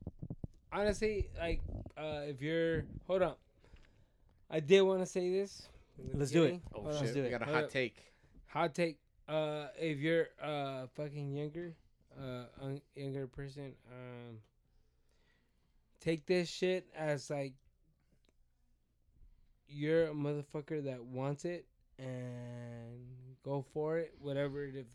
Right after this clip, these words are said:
Speaker 1: the fuck it is. Um, if you're a person that, that wants to fucking pursue your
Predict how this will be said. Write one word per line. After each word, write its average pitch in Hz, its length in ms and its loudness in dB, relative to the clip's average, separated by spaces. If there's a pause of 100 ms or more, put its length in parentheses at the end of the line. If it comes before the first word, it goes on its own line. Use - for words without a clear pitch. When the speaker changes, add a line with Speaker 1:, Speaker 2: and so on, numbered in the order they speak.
Speaker 1:
the 131 60 -10 (100)
fuck 143 240 -4
it 127 120 -4
is. 156 380 0 (800)
Um, 127 760 -4 (1300)
if 127 120 -8
you're 139 160 2
a 120 40 -2
person 147 600 0
that, 127 380 -4 (500)
that 123 340 -4
wants 131 600 -6
to 127 640 -4 (120)
fucking 131 360 -8
pursue 135 760 -4 (840)
your 123 160 -2